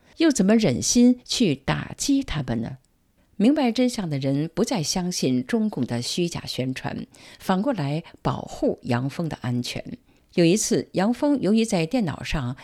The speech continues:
下载真相资料较多，引起了当地国安警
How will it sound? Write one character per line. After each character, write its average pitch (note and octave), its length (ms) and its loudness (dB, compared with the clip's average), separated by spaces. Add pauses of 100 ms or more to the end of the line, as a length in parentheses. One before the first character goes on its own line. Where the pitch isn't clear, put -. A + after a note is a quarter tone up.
下 - 240 -4
载 - 300 -8
真 A#3+ 160 2
相 D#3+ 300 -2
资 F#3 120 -2
料 D3+ 200 -2
较 C3+ 240 -4
多， G#3 340 0 (300)
引 E3 200 2
起 - 160 -4
了 B2+ 200 -2
当 A#3 320 0
地 F#3+ 300 -4
国 - 160 -2
安 A#3+ 220 0
警 - 220 -4